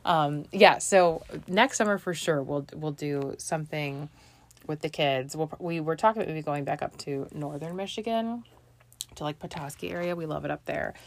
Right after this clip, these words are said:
It's so pretty. Um, so I don't know, maybe we'll, we'll pick a new place, or we'll go back there, but we'll definitely do another family vacation next summer. Um, but those are the few things that we kinda have on the horizon right now. So all, like,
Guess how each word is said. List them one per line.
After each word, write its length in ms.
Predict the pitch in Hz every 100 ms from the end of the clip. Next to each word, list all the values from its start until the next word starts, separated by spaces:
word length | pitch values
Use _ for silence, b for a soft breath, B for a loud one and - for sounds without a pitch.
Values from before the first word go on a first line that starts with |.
| B B B
It's 180 | 160
so 120 | - 151
pretty. 360 | 160 151 - - B B B
Um, 300 | 160 147 139
so 120 | -
I 40 | 226
don't 100 | 214
know, 100 | 156
maybe 220 | 170 202
we'll, 220 | 214 202
we'll 100 | 202
pick 220 | - 208
a 40 | 202
new 120 | 196
place, 340 | 208 196 196
or 100 | 180 175
we'll 120 | 175
go 120 | 175
back 300 | 165 170 165
there, 240 | - 147 151
but 180 | 156 -
we'll 120 | 156
definitely 420 | 160 156 185 175
do 300 | 165 156 147
another 240 | 156 151
family 480 | 147 - 147 143 147
vacation 720 | 151 147 - 147 - 139 139 147 B B B B B -
next 320 | 160 147 -
summer. 460 | - 196 214 240 285 170
Um, 420 | 160 143 139 139
but 100 | -
those 220 | 160 190 220
are 20 |
the 100 | 202
few 220 | - 151
things 300 | 151 147 147
that 100 | -
we 60 | -
kinda 240 | 151 143
have 360 | 147 135 135 139 - B B B B B
on 200 | 170 165
the 60 |
horizon 800 | 156 165 156 151 156 156 151 147 - -
right 200 | 156 156
now. 220 | 151 147
So 180 | - -
all, 240 | 208 226
like, 220 | 220 190